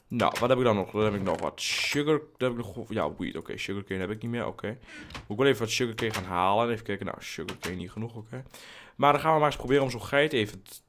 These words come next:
temmen. Want wel, lijkt me wel leuk om zo'n geit te hebben.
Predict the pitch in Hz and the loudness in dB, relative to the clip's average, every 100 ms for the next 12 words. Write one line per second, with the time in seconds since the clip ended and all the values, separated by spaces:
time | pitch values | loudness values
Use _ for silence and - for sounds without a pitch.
0 | _ _ - 110 95 107 120 113 113 110 | _ _ 2 4 6 4 0 -2 -2 -4
1 | 110 107 104 110 107 - - 104 - 110 | -4 -2 -2 -2 -6 -12 -8 -8 -6 -2
2 | 110 110 - 95 87 85 | -2 -2 -6 -8 -8 -8